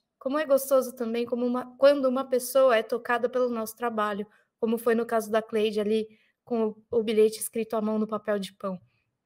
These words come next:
É uma história que tocou tanto que ela não esqueceu até hoje, depois de tantos anos. Eu acho que é, é disso que a vida é feita, e são essas as experiências que a gente leva.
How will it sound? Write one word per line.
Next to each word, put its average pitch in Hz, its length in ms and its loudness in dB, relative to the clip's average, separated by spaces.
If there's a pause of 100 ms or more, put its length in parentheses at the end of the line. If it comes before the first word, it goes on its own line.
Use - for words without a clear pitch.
(380)
É 185 40 -10
uma 202 80 -4
história 226 320 4
que 220 100 -12
tocou 233 260 2
tanto 247 300 2
que - 80 -4
ela 220 100 0
não 220 120 -2
esqueceu 214 440 -4
até 220 280 -2
hoje, 233 280 6
depois 220 360 4
de 214 80 -4
tantos 254 420 -2
anos. 208 400 -2 (420)
Eu 202 80 -4
acho 208 200 -2
que 220 280 0 (480)
é, 202 520 4
é 214 80 0
disso 233 280 -4
que - 80 2
a 240 80 6
vida 233 200 2
é 226 80 2
feita, 220 580 0 (180)
e 220 80 -10
são 240 220 4
essas 240 340 4
as 226 300 -4 (180)
experiências 233 680 4
que - 80 0
a 233 40 0
gente 233 240 -4
leva. 214 380 0